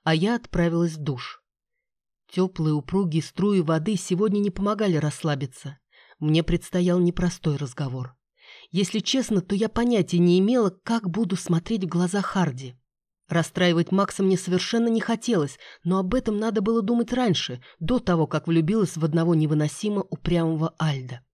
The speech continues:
Собиралась я на автомате. Сработала многолетняя привычка подготовки к рейдам,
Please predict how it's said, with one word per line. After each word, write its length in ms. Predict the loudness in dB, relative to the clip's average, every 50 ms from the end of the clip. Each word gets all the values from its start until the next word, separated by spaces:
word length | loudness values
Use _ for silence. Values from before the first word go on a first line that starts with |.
| _ _ _ _ _ _ _ _ _ _ _ _ _ _ _ _ _ _ _
Собиралась 640 | -20 -6 -2 0 2 2 4 2 2 0 -2 -2 -2
я 140 | 0 2 2
на 120 | 2 2
автомате. 640 | 0 0 0 0 2 2 2 0 -4 -8 -12 -14 -14 _ -20 -20 -20 -20 -20 _
Сработала 580 | -14 -6 -2 -2 0 0 -2 -2 0 0 0
многолетняя 600 | 0 0 0 0 0 0 0 0 0 0 -2 -2
привычка 440 | 0 -2 -2 0 -2 -2 -2 -2 -2
подготовки 600 | -2 -2 -2 0 0 0 0 -2 -4 -4 -6 -8
к 100 | -6 -2
рейдам, 440 | 0 2 2 2 0 0 -4 -6